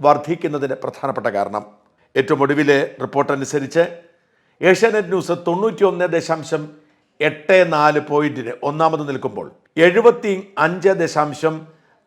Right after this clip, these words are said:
അഞ്ച് മൂന്ന് പോയിന്റിനാണ് റിപ്പോർട്ടർ ചാനൽ രണ്ടാമത് നിൽക്കുന്നത്. ഏതാണ്ട് പതിനാറര പോയിന്റിൻ്റെ വ്യത്യാസമാണ് ഏഷ്യാനെറ്റും റിപ്പോർട്ടറും തമ്മിലുള്ളത്. കഴിഞ്ഞ ആഴ്ച ഇവർ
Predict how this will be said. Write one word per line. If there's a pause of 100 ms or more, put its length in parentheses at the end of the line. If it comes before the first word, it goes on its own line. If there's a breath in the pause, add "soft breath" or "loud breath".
അഞ്ച് (120)
മൂന്ന് (100)
പോയിന്റിനാണ് (500)
റിപ്പോർട്ടർ
ചാനൽ (180)
രണ്ടാമത്
നിൽക്കുന്നത്. (600)
ഏതാണ്ട് (540)
പതിനാറര (140)
പോയിന്റിൻ്റെ (140)
വ്യത്യാസമാണ് (680)
ഏഷ്യാനെറ്റും (340)
റിപ്പോർട്ടറും
തമ്മിലുള്ളത്. (760)
കഴിഞ്ഞ (100)
ആഴ്ച (760)
ഇവർ